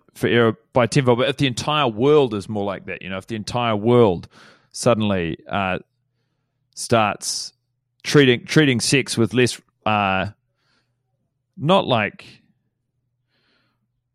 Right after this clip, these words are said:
not reverence, but, you know, if it's like, you know, 'cause the part of the terror of sex when you, when you haven't had it and are, are learning about it is, you know, it's, it's put on such a pedestal. It's the great unknown. And it just, the longer you don't have it, the more importance it has.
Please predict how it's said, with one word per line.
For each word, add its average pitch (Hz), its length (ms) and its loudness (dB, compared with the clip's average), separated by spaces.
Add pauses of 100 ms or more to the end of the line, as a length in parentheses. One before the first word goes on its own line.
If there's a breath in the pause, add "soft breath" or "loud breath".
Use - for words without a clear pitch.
(140)
not 139 240 2
reverence, 131 560 2
but, 127 140 -2
you 139 100 0
know, 127 120 2
if 117 100 0
it's 123 140 -4
like, - 100 0
you 175 100 0
know, 170 120 2
'cause 165 180 2 (300)
the 143 100 -16
part 233 220 0
of 190 60 -6
the 143 80 -4
terror 392 380 0
of 123 120 -4
sex 120 320 -4
when 139 100 -2
you, 123 220 0
when 131 160 -2
you 117 240 2 (200)
haven't 131 280 -2
had 156 240 -2
it 117 60 0
and 107 120 -4
are, 110 120 -2 (100)
are 101 80 0
learning 139 340 2
about 101 280 -2
it 107 140 -2
is, 123 340 -2
you 123 100 -4
know, 117 100 0
it's, - 200 -8 (180)
it's 131 160 -2
put - 200 -10
on 147 120 -2
such 135 220 -2
a 131 40 -2
pedestal. - 600 -4
It's - 120 -14
the - 80 -6
great 147 280 0
unknown. 131 640 0
And 98 100 -6
it - 140 -6
just, - 280 -6 (400 soft breath)
the 110 80 -4
longer 139 280 4
you 135 80 -2
don't 120 160 2
have 127 200 0
it, 107 80 -2
the 107 60 -2
more 117 240 0
importance 147 600 -2
it 67 80 -6
has. - 440 -10